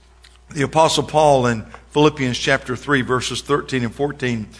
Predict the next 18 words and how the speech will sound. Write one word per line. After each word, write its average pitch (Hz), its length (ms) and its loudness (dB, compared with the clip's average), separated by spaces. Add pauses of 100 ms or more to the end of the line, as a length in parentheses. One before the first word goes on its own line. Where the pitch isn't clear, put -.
(200)
says, 151 400 4
"But 127 360 0
one 156 320 2
thing 170 300 0
I 143 180 4
do." 123 360 -2 (840)
Everybody 139 260 4
say, 135 200 4
"One 123 260 0
thing." 98 360 -8 (1300)
"One 160 340 2
thing 180 240 4
I 143 140 4
do, 127 260 2
forgetting 156 580 2
what 170 140 6
is 156 120 0
behind 127 600 0